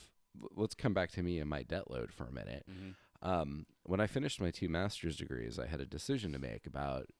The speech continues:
Speaker 1: should I continue on with a P H D. And I ultimately decided that it was in my best interest to do that because of a change to the student loan program that Obama had made, which was to create the public service option.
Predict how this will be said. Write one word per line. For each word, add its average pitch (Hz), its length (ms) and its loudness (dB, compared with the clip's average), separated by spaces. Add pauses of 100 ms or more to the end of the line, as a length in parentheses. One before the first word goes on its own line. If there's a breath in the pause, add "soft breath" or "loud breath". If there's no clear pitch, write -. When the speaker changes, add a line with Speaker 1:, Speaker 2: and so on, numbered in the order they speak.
(180)
Speaker 1:
should 78 260 -4
I 69 260 0
continue 71 500 -2
on 65 200 -2
with 65 120 -8
a - 40 -10
P - 240 -12
H - 180 -12
D. - 240 -2 (500 loud breath)
And 110 120 4
I - 80 6
ultimately 135 480 2
decided 71 500 0
that 71 80 -2
it - 80 -4
was 78 180 0
in 78 140 2
my 87 220 0
best 92 340 -2
interest 78 480 -6
to 82 60 -8
do 110 180 -2
that 69 420 -2
because 101 460 0
of 76 380 0
a 76 60 -6
change 107 540 0
to 69 460 -2 (400 loud breath)
the 95 60 -2
student 113 340 4
loan 98 260 4
program 78 520 -2
that 76 100 -2
Obama 90 420 2
had - 200 -4
made, 50 220 -6 (720 loud breath)
which - 180 2
was 92 120 -4 (340)
to - 120 -2
create 92 380 2
the 82 80 -4
public 82 320 2
service 98 380 0
option. - 500 -8